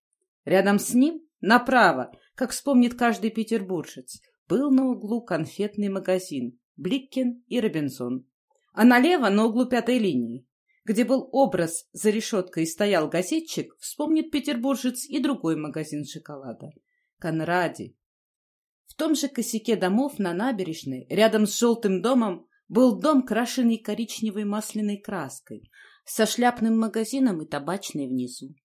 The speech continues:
В девяностых годах там продавались папиросы "Соломка" с очень длинными мундштуками. Все здесь было как всюду, в живых городах. Но стоял среди живых фасадов мертвый дом со слепыми пятнами стекол.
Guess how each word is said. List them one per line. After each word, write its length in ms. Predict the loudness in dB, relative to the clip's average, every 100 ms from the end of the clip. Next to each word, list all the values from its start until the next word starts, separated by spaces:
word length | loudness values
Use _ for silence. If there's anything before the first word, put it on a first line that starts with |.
| _ _ _ -6
В 80 |
девяностых 560 | 0 4 4 4 0 0
годах 440 | 0 0 2 2
там 200 | 2 4
продавались 640 | 4 2 2 2 2 0 -2
папиросы 500 | -4 0 0 0 -4
"Соломка" 640 | -4 -2 -2 -2 -4 -10 -16 -20
с 100 | -6
очень 300 | -4 0 0
длинными 420 | 2 2 2 2 2
мундштуками. 960 | 2 2 -2 -8 -6 -6 -6 -10 -14 _ _ _
Все 260 | -10 -2 -2
здесь 280 | 0 -2 -2
было 260 | 0 2
как 320 | 0 -2 -6 _
всюду, 560 | -14 -10 -6 -4 -4 -8
в 60 |
живых 360 | -10 -10 -10 -12
городах. 640 | -10 -8 -10 -12 -14 _ _ _ _ _ _ -16 -2
Но 100 | -2
стоял 480 | 0 2 4 4 2
среди 380 | 0 -2 0
живых 380 | 0 0 0 -2
фасадов 600 | -4 -6 -4 -4 -2 -6 -8 -20 _
мертвый 600 | -6 -4 -6 -10 -14 -14
дом 320 | -12 -14 -16 _ _ _
со 180 | -12 -8
слепыми 580 | -6 -6 -6 -4 0 0
пятнами 600 | 0 -4 -4 -6 -6 -6
стекол. 800 | -8 -12 -8 -8 -8 -14 -16